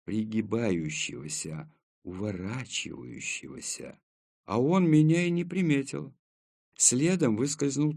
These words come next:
Петер, и мы покинули газовую камору,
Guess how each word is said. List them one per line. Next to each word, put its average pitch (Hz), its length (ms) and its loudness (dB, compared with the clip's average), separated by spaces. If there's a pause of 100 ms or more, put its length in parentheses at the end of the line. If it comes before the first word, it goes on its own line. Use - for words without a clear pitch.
Петер, 135 460 -2 (760)
и 123 140 4
мы 160 480 6
покинули 135 880 4
газовую 95 720 0
камору, 123 720 0